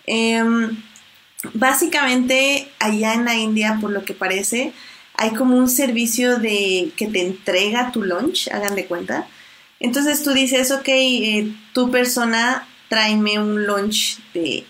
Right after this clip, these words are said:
un lado y yo te regre-, o sea, me traes los moldes y luego yo te los regreso y tú se los llevas a ese, a ese lugar". O en el dado caso de que tenga una esposa, eh, en la casa, em,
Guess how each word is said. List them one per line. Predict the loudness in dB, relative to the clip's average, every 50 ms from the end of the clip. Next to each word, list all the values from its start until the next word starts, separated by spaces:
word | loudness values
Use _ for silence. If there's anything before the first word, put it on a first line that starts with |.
| -18 -12 -8
un | -6 -4 -2 -2
lado | -2 -2 -2 -2 -2 -4 -4 -6 -8
y | -8 -8 -6 -8 -12 -12 -6 -4
yo | -2 -2 -2
te | -2 -2
regre-, | -2 -2 -4 -6 -6 -6 -6 -4 -2 -2
o | -2 0
sea, | 0 -2 -2 -4 -4
me | -2 -2 0
traes | 0 0 0 0 0
los | 0 0 0 -2 -4
moldes | -4 -2 -2 -2 -2 -2 -4 -4 -6 -8 -8 -10 -12 -20 -20 -20 -20 -20 -20 _ _ _
y | -4 -2 0
luego | 0 0 0 0 0 0 0 -2 -4 -4
yo | -4 -4 -2
te | -2 -2
los | -2 -2 -2 -2
regreso | -2 -2 0 0 0 0 0 0 2 2 2
y | 2
tú | 0 0 -2 -4
se | -2 -2
los | -4 -4 -2 -2
llevas | -2 0 0 -2 -2 -4
a | -4
ese, | -2 -2 -2 -4 -4 -6
a | -6
ese | -6 -4 -4 -2
lugar". | -2 -2 -2 -2 -4 -4 -6 -10 -16 -20 -20 -20 -20 -20 -20 _ _ _ _ _
O | 2 4 4 6
en | 6 4
el | 4 4
dado | 4 4 4 4 4 2
caso | 2 0 0 2 0
de | 0 0 -2
que | -4 -4
tenga | -4 -2 -2 -2 0 0 0 0 0 -2
una | -2 -2 -2
esposa, | -4 -4 -6 -6 -4 -4 -4 -2 -2 -2 0 0 0 0 -2 -4 -6 -8 -6
eh, | -4 -2 -2 0 0 -2
en | -2
la | -4 -4 -6
casa, | -8 -8 -6 -4 -2 -2 -2 -2 -4 -6 -12 -16 -14
em, | -12 -10 -10 -10 -12